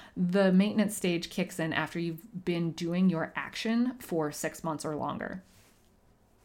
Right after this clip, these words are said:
So it's likely that your new habit is part of your lifestyle now,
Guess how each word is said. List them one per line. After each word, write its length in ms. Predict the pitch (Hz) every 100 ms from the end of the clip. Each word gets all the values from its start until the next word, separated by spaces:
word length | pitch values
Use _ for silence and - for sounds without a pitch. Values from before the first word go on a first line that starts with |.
| -
So 240 | - 170 156
it's 200 | 180 180
likely 360 | 190 226 269
that 160 | 233 185
your 160 | 180 196
new 180 | 202
habit 380 | 208 143 170 214
is 120 | -
part 240 | - 165 165
of 80 | 156
your 100 | 160
lifestyle 560 | 139 143 - 127 127
now, 440 | 143 147 - -